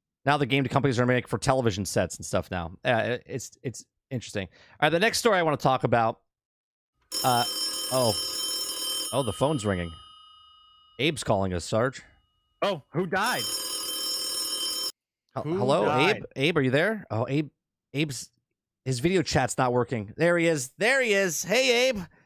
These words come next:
Speaker 1: What's going on?
Speaker 2: Hey,
Speaker 1: Uh,
Speaker 2: buddy.
Speaker 1: yeah. Uh, who? I don't know if you can take them yet. They're, they're still alive. They're just changing their name.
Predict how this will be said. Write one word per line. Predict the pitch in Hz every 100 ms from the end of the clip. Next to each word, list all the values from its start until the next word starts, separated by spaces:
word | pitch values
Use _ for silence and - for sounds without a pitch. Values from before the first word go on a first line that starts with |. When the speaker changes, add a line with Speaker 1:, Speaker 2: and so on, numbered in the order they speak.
| _ _
Speaker 1:
What's | 202 -
going | 214 208
on? | 233 247 156 120 _ _ _ _ _ _ _ _ _ _ -
Speaker 2:
Hey, |
Speaker 1:
Uh, | 156 160
Speaker 2:
buddy. | 160 170 262 240 _ _ _
Speaker 1:
yeah. | 170 - - _
Uh, | - 135 135 131 - _ 131
who? | 175 285 - _ _ _ _ _ _ _ _ _ _ _ _ _ _ -
I | 190
don't | 220
know | 233
if | 233
you | 208
can | 175
take | 233 254
them | 147 107
yet. | 98 92 _
They're, | 135
they're | 135 151
still | - 240
alive. | 170 180 240 202
They're | 170
just | 170
changing | - 202 190 202
their | 190 185
name. | 202 247 156 101